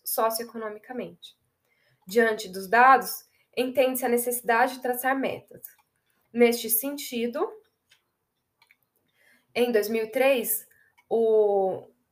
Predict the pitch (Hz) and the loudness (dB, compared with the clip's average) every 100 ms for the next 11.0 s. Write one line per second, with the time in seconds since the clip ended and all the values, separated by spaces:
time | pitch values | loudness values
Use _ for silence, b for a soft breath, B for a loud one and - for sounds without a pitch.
0 | _ _ 220 233 247 247 285 311 302 208 | _ _ -8 -2 2 2 0 -4 -4 -4
1 | 190 233 233 220 233 254 240 254 240 254 | -6 -6 -4 -2 0 0 -4 -6 -8 -4
2 | 262 247 247 240 262 247 254 - - 247 | 0 2 0 -2 -8 -10 -10 -10 -2 2
3 | 190 151 165 165 _ _ b b 196 247 | 2 0 -6 -16 _ _ b b 0 4
4 | 311 359 359 269 254 269 - - _ _ | 6 8 6 6 2 0 -6 -12 _ _
5 | _ - 262 247 240 226 226 247 247 240 | _ -2 2 2 4 4 6 4 4 2
6 | 233 - 240 240 269 240 175 170 - 180 | 0 -6 -8 -8 -6 -6 -6 -10 -14 -4
7 | 208 208 214 214 240 247 262 262 247 233 | -4 -2 -2 -4 -6 -6 -6 0 0 0
8 | 240 240 202 202 220 214 - - 214 220 | -4 0 0 0 -4 -6 -10 -12 -10 -10
9 | 262 220 175 - _ _ _ _ _ _ | -10 -12 -14 -18 _ _ _ _ _ _
10 | - 311 339 466 523 - 269 277 247 - | 0 0 2 0 0 -4 -4 0 0 -2